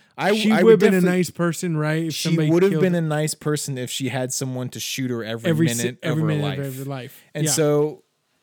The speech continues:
Speaker 1: a couple of ways that that has been interpreted is, I guess,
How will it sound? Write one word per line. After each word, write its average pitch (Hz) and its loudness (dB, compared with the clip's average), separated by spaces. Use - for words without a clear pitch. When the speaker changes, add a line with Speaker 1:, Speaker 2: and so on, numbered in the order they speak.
Speaker 1:
a 139 -4
couple 180 -4
of 139 -8
ways 135 -2
that 117 -10
that 127 -6
has 127 -10
been 123 -6
interpreted 120 -8
is, 107 -8
I 139 -6
guess, 180 -4